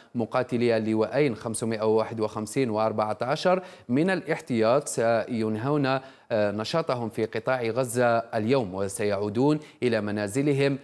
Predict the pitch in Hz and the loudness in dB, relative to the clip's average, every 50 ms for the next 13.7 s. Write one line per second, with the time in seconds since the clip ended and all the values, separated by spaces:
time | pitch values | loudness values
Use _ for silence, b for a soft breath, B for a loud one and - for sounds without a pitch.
0 | - - _ - 110 123 123 - 147 139 - 147 151 143 - 127 110 101 - - | -12 -16 _ -2 -2 0 0 0 -2 0 0 -2 -2 -2 -2 -2 -2 -2 -2 -2
1 | 123 139 135 123 120 113 101 - - 113 120 143 151 - - - 117 104 104 - | -2 -2 -2 0 -2 -4 -4 -4 -2 0 0 0 0 -2 -6 -6 -4 -2 -2 0
2 | 127 123 139 151 175 180 - - 110 110 120 139 156 147 139 127 131 139 147 147 | 0 0 0 0 -2 -4 -2 -4 -2 0 2 2 2 2 2 2 4 4 2 2
3 | B B B B - - 147 135 - - 135 127 - 131 120 113 113 127 151 156 | B B B B -4 0 0 0 0 0 -4 -2 0 -2 -2 0 0 0 0 0
4 | 139 135 - - 113 104 104 104 107 110 104 - 120 120 131 143 156 - - - | 0 -2 -2 -2 -2 0 0 2 2 0 0 0 0 0 0 0 -2 -2 -2 -4
5 | 120 113 - 117 110 120 139 147 123 101 107 110 110 107 104 104 110 - - 113 | -4 -4 -2 0 0 2 2 2 0 -2 -2 -2 -2 -2 -2 -2 -4 -2 -2 -4
6 | 104 - 117 110 120 135 143 143 139 B B B B B _ 139 131 123 120 120 | -4 -2 0 0 2 2 2 2 -2 B B B B B _ -2 0 0 2 2
7 | 120 110 113 113 113 110 110 117 139 143 131 110 98 101 107 107 110 110 110 - | 2 2 2 0 0 0 0 2 2 2 2 0 -2 -4 -2 0 0 -2 -2 0
8 | - 120 107 - - 120 107 - 110 110 127 127 120 123 110 107 104 104 101 101 | -2 -2 -2 -2 -2 -4 -2 -2 -2 -2 -2 -2 -2 -2 -2 -2 -2 -2 -4 -4
9 | - - 117 135 165 - - 113 104 98 92 107 127 151 160 160 165 160 - B | -2 0 0 0 0 0 -2 -2 -2 0 0 2 2 2 4 2 0 0 -4 B
10 | B B B B B - 120 110 101 107 123 135 139 143 139 - - - 120 117 | B B B B B -2 -2 -2 2 2 2 4 4 2 0 -4 -6 -6 -6 -4
11 | - - 120 120 135 - - 135 113 104 101 101 98 98 101 113 123 - - - | -2 -2 0 -2 -2 -2 -2 0 2 2 2 0 0 0 2 2 0 0 -2 -4
12 | - 117 104 101 104 117 123 127 127 - - 110 104 110 110 113 - - 113 104 | -4 -4 -2 0 0 0 0 0 -2 -4 -6 -2 0 0 0 -2 -2 -4 -4 -2
13 | 101 104 101 101 98 107 104 101 101 98 113 131 135 120 | -2 -2 -4 -4 -4 -4 -2 -2 -2 0 2 2 0 0